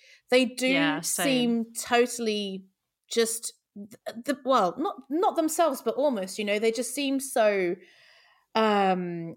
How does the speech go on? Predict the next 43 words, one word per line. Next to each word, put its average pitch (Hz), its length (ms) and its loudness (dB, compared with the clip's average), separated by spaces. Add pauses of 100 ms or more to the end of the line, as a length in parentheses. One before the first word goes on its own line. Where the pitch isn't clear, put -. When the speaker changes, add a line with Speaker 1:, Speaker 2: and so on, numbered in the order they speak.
Speaker 1:
so 240 200 0
confident 240 460 0
and 202 100 -6
so 220 160 0
with 233 160 4
it. 196 40 0
And 196 80 -4
I 208 80 -2
think 214 320 -4
women 262 300 4
in 233 160 4
music, 233 380 0
very 208 200 2
often 208 180 -2
it's 185 180 -10
like, 190 140 -2
I 208 40 2
don't 196 120 2
know, 185 60 0
you 190 180 -2
were 202 160 2
either 196 260 -2
very 185 460 0 (600)
fragile 233 920 6
and 202 220 0
kind 196 180 -2
of 190 80 -4
singing 190 480 -4
ballads 214 960 2
or, 175 880 -2 (160)
you 220 180 -2
know, 165 320 -4 (400)
I 226 100 2
don't 220 120 2
know, 185 440 0 (580)
alternative, 220 680 0
rocky, 214 340 0
aggressive. 202 680 0
I 214 100 0
don't 247 300 2
think 240 240 0
there 220 120 0
was 202 260 -4